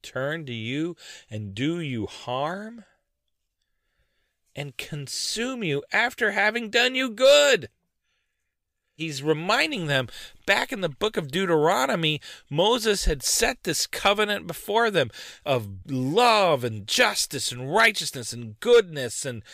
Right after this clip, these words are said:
and all these wonderful blessing upon blessing upon blessing that's gonna come to you, Israel, if you do what is right, but if you don't.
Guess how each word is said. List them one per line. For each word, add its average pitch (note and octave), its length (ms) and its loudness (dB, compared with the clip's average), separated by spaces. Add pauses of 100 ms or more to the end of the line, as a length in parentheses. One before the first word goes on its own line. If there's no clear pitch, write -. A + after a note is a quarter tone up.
(180)
and F3+ 160 0
all C#4 240 4
these A#3 240 2
wonderful A3+ 760 -2
blessing A3+ 680 -2
upon G3+ 320 -4
blessing A3+ 500 0
upon G#3 300 -2
blessing G#3+ 420 2
that's F#3+ 200 -2
gonna G3 220 0
come A3 360 -6
to A3 80 -2
you, G3 140 0
Israel, F3 440 2 (400)
if - 640 2
you F3+ 400 0
do F#3+ 260 2
what F3+ 220 4
is D3 180 -4
right, D#3+ 640 2
but C3+ 180 2
if C3 200 -2
you B2+ 120 -4
don't. A2 720 -2